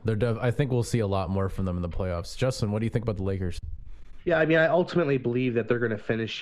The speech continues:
Speaker 2: as, <clears throat> it's really tough to say if they're gonna finish as the one or the two seed. That's completely up for grabs.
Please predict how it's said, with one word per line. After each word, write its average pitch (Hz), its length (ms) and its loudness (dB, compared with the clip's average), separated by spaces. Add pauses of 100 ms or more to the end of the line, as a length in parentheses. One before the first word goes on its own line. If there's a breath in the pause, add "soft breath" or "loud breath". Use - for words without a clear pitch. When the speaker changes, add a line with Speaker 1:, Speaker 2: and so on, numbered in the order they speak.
Speaker 2:
as, 107 680 -4 (220)
<clears throat> - 1700 -2
it's 143 220 2
really 180 240 8
tough 160 260 4
to 143 80 6
say 147 220 6
if 143 100 4
they're 143 100 6
gonna 127 160 6
finish 135 320 4
as 120 80 6
the 117 100 4
one 117 340 4
or 120 160 6
the 107 100 0
two 127 280 4
seed. 123 440 2 (840 loud breath)
That's 139 300 0
completely 131 560 4
up 117 140 2
for 139 60 4
grabs. 120 800 2